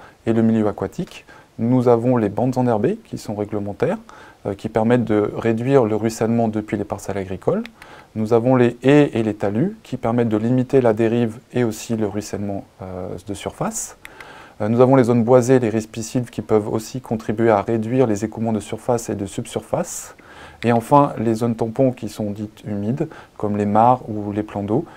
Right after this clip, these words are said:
qui peuvent, euh, accueillir des eaux, euh, chenalisées ou canalisées hydrauliquement, comme les écoulements de subsurface ou le drainage agricole. En termes de processus épuratoire, le cycle de l'azote est complexe, mais nous privilégions deux processus, euh, principaux, que sont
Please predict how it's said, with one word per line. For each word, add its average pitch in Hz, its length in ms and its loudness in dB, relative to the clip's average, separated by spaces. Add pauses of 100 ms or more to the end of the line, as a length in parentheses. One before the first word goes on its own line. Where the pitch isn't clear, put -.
(160)
qui - 140 -8
peuvent, 110 260 2
euh, 104 480 -2
accueillir 120 520 4
des 107 340 0
eaux, 110 240 2 (100)
euh, 95 240 -6
chenalisées 113 580 0
ou 107 60 0
canalisées 107 720 -2
hydrauliquement, 107 600 -4 (340)
comme 110 260 2
les 107 200 0
écoulements 110 320 -2
de 101 80 -4
subsurface - 680 -8
ou 113 40 -6
le 101 100 -6
drainage 104 360 -4
agricole. 101 400 -6 (1400)
En 123 120 0
termes 160 240 6
de 135 80 4
processus 131 560 -2
épuratoire, 120 580 0
le 147 80 0
cycle - 260 -10
de 139 80 2
l'azote 123 380 2
est 110 40 -4
complexe, 135 540 -4 (360)
mais 117 120 2
nous 131 100 4
privilégions 131 520 4
deux 117 280 2
processus, 127 720 -6
euh, 101 220 -4
principaux, 160 640 -8
que 127 120 -4
sont 117 260 -2